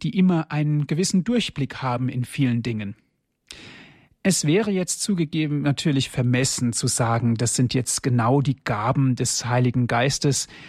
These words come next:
aber es wird deutlich, dass es um ganz bestimmte Gaben gibt. Wir könnten auch sagen, es handelt sich hier um Begabungen eines einzelnen Menschen. Die sieben Gaben des Heiligen Geistes,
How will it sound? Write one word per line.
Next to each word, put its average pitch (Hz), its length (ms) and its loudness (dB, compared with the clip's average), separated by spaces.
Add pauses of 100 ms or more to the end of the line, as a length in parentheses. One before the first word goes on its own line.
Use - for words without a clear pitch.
(300)
aber 208 420 4
es - 160 -2
wird - 340 -2
deutlich, 190 640 0
dass 185 160 0
es 214 160 -2
um 180 380 2
ganz 196 240 0
bestimmte 214 500 0 (140)
Gaben 170 540 2
gibt. - 320 -6 (260)
Wir 170 120 -2
könnten 190 360 0
auch - 220 -2
sagen, 147 460 2 (300)
es - 380 -4
handelt 160 260 2
sich - 200 0
hier 160 400 2
um 170 180 4 (160)
Begabungen 131 1120 0
eines 127 440 -2
einzelnen 127 500 2
Menschen. 110 460 -4 (1200)
Die 127 80 0
sieben 185 320 4
Gaben 127 380 2
des - 240 -4
Heiligen 120 320 0
Geistes, 175 640 0